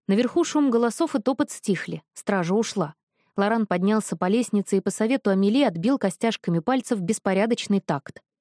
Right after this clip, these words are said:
Прошло мгновение, как скрипнуло дерево. Хозяйка дома сняла со стенки три доски и выпустила их. Беглецы спешно покинули убежище, но Лоран задержался на мгновение. «Скажите, Тайфун, конь, что вывез вас со двора, жив?»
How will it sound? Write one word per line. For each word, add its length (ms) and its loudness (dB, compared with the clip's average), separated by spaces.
Прошло 320 -2
мгновение, 640 0
как 220 -4
скрипнуло 560 -2
дерево. 400 -2
Хозяйка 460 0
дома 280 2
сняла 360 0
со 120 -2
стенки 380 -2
три 220 0
доски 380 0
и 20 0
выпустила 500 -2
их. 300 -4
Беглецы 400 0
спешно 420 0
покинули 460 2
убежище, 560 0
но 140 2
Лоран 320 2
задержался 640 0
на 120 2
мгновение. 680 0
«Скажите, 500 -4
Тайфун, 560 -2
конь, 220 0
что 240 -4
вывез 340 -2
вас 160 -2
со 140 -6
двора, 340 0
жив?» 320 -2